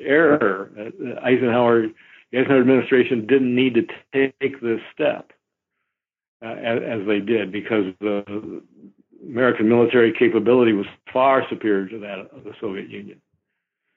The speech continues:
I would say that that's, uh, ju-, just to go back to the, to the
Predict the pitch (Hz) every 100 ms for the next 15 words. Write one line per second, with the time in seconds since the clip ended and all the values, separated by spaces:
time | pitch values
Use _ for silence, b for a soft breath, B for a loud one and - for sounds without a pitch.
0 | _ _ _ _ _ _ _ _ _ _
1 | _ _ _ _ _ _ - 113 117 120
2 | 123 120 117 127 123 120 117 117 - -
3 | 120 110 117 110 120 120 135 - 110 117
4 | 117 117 120 107 110 110 _ - 117 113